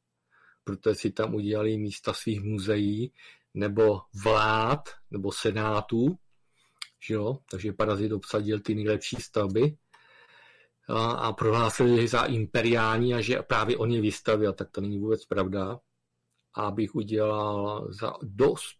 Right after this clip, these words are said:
učinění této nádherné době, tak budu tady říkat, že to je architektura tartarská. Tak to jenom tady to vysvětlím, proč ten poj-, pojem teď budu používat už pořád.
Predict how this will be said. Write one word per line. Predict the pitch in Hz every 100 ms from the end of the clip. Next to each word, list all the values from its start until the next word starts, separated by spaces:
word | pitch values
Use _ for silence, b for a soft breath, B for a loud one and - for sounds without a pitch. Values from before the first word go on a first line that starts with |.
| -
učinění | 123 - - 110 113 113 110 104 107 131 - _
této | - 101 110
nádherné | 107 104 101 98 117
době, | 101 95 90 - _ b b b b b _
tak | 104 95
budu | 98 104 107 104 - _ _ _ _ _
tady | - 107 113
říkat, | 104 98 104 98
že | 101 -
to | 107
je | 107 104
architektura | - - - 101 - 107 107
tartarská. | - 95 - 95 101 - - - - _ _ _ _ _ _ _
Tak | - -
to | -
jenom | 98
tady | 104
to | 98 101
vysvětlím, | 98 - 98 - 101 101 - - -
proč | - -
ten | 101
poj-, | 92 - 101 98 -
pojem | 104 98
teď | - 101
budu | 104
používat | 101 107 95 98 101 - - -
už | -
pořád. | - 104 95 87 -